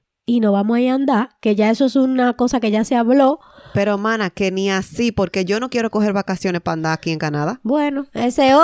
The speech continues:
Speaker 1: otra.
Speaker 2: sea, o sea, perdón. Yo quiero coger vacaciones, sí, para irme a Vancouver, para irme a Montreal y ese tipo de cosas, pero para estar aquí de que en Niagara metía.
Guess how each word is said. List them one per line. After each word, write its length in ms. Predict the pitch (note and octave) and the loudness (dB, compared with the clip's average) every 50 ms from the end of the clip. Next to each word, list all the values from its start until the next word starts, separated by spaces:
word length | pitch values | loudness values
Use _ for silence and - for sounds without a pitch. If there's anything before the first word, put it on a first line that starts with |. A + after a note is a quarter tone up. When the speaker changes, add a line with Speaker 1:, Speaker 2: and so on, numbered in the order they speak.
| E4+ | 6
Speaker 1:
otra. 40 | A#3 | 6
Speaker 2:
sea, 260 | - C4+ A#3+ G#3 - - G#3 | 4 4 4 4 2 2 0
o 100 | A3+ A3 | 0 0
sea, 200 | G3 - A3+ A3 | 2 2 2 2
perdón. 580 | - A3+ A3 G#3 G3+ A3+ A3 G#3 F3+ D#3 D#3+ - _ _ _ - - - - - - - | 2 2 2 2 2 2 2 2 2 0 -4 -10 _ _ _ -20 -20 -20 -20 -20 -12 -8
Yo 280 | - F3+ G3+ B3+ C4+ C4+ | -4 -2 0 0 0 0
quiero 240 | - D#4 D4+ D4+ D4 | 0 0 0 0 0
coger 260 | - D4 D4 D4 C#4 | 0 0 2 2 0
vacaciones, 500 | C#4+ C#4+ - C#4+ C4 - B3+ A#3 A3 A3+ | 0 -2 -4 -4 -4 -2 -2 -2 -4 -4
sí, 140 | - B3 A#3+ | -4 -4 -4
para 200 | - G3+ F3 E3+ | -2 -2 -2 -2
irme 160 | F3 F3+ F3+ | -2 -2 -2
a 20 | E3+ | -2
Vancouver, 800 | E3 D3 D3+ - - G3+ A3+ B3 B3+ B3 A3 G#3 G#3 G3+ G3 | -2 -2 -4 -4 0 0 2 2 2 2 2 0 0 -2 -2
para 120 | - E3+ D#3 | -2 -2 0
irme 140 | E3 E3+ E3 | 0 -2 -2
a 20 | |
Montreal 600 | D#3+ D3+ C#3+ C#3+ - F3 G3 G#3 A3 G#3+ G3 F3+ | -2 -2 -4 -4 -2 -2 0 0 0 2 2 2
y 80 | F3 F3+ | 0 0
ese 180 | F3+ - G3 | -2 -4 -4
tipo 200 | - G3+ - G3+ | -4 -2 -2 -2
de 40 | F#3+ | -2
cosas, 240 | - - F3 G3+ F#3 - | -2 -2 -4 -4 -4 -2
pero 180 | - G3+ G3+ G3 | 0 0 0 0
para 200 | - G#3+ G#3 G#3 | -2 -2 -4 -2
estar 160 | - G#3+ A#3 | -2 -4 -6
aquí 220 | A#3+ - D4 D#4 D4 | -4 -2 -2 0 0
de 100 | D4 C4 | 0 -2
que 240 | - C4 B3 A#3+ A#3 - | -2 0 0 0 0 -2
en 120 | A3 A3 | -2 -2
Niagara 460 | A3+ A#3 B3+ D4 D4+ G#3+ F3+ F#3 G#3 | -2 -2 -2 0 0 0 0 0 0
metía. 480 | A3 B3 B3 - E3 D3 D3 C#3+ F#3 | -2 -2 -2 -2 -2 -2 -2 -2 -4